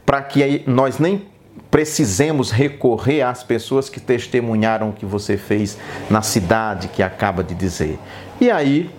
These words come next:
sem graça, ele saiu desmoralizado, porque ele sabia muito bem que tudo aquilo não passava de balela, porque o mundo é muito grande. Pensemos então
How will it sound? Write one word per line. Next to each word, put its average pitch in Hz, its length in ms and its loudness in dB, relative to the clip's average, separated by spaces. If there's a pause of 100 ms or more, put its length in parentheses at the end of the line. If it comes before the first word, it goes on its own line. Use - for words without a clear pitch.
(180)
sem 185 320 2
graça, 127 760 -2
ele 123 160 2
saiu 120 360 0
desmoralizado, 110 920 -2
porque 139 240 -4
ele 117 140 0
sabia 101 400 0
muito 135 380 0
bem 110 380 0 (320)
que - 80 2
tudo 123 280 4
aquilo 110 280 2
não 104 160 0
passava 104 560 -2
de 101 380 0 (320)
balela, 95 840 0 (120)
porque 98 260 0
o 92 80 2
mundo 98 380 0 (140)
é 98 100 0
muito 95 460 0
grande. 73 400 -6 (340)
Pensemos 180 600 2
então 165 480 0